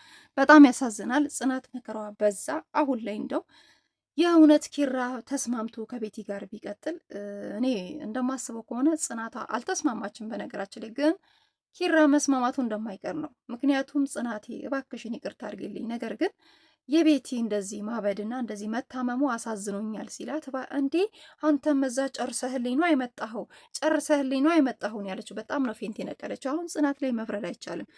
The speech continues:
ጽናትን በጣም ነው ያሰቃየቻት። ጽናትን በጣም ነው ያጎሳቆለቻት። በጽናት ላይ በጣም ሚና ተጫውታለች ቤቲ።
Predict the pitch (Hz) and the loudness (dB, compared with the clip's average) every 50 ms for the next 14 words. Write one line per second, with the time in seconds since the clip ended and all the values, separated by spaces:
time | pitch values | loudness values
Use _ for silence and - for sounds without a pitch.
0 | - _ _ _ - - 302 311 330 311 311 - 320 302 254 240 240 - - 226 | -20 _ _ _ -8 0 2 4 4 4 4 4 4 4 4 2 -2 -4 -6 -6
1 | 208 - 214 - - 285 269 - 170 - 202 - - 208 - _ _ _ - - | -6 -8 -10 -12 -12 -12 -10 -10 -10 -10 -10 -12 -16 -18 -18 _ _ _ -20 -14
2 | - - 302 311 320 311 311 302 285 233 233 226 - 214 208 208 202 202 202 - | -8 0 4 4 4 4 4 2 0 0 0 -6 -8 -8 -8 -8 -8 -10 -10 -8
3 | 190 208 - - - - - 214 - - - - - - - - - 196 262 262 | -10 -10 -8 -10 -12 -8 -8 -8 -8 -10 -12 -12 -16 -16 -16 -14 -8 -4 -2 -2
4 | 269 - - 294 294 285 - - 277 247 - 226 233 - _ _ - - 240 233 | -2 0 2 2 2 2 0 -4 -6 -4 -4 -6 -8 -10 _ _ -10 -4 -2 -2
5 | 220 214 220 226 - 240 - - - - - - - - 240 - - 208 175 214 | -2 -2 -4 -6 -8 -10 -10 -8 -8 -8 -8 -10 -12 -12 -12 -14 -12 -10 -8 -8
6 | - - | -10 -10